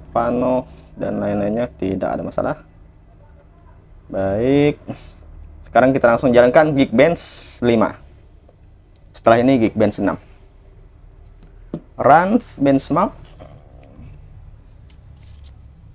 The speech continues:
Kita tunggu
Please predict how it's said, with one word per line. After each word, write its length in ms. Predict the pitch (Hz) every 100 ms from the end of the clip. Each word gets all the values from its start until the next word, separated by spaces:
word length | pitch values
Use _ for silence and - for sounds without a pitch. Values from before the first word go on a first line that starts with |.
| 160 101 - - - - - - - - - - - - - - -
Kita 240 | - 117
tunggu 720 | - 123 127 160 175 175 180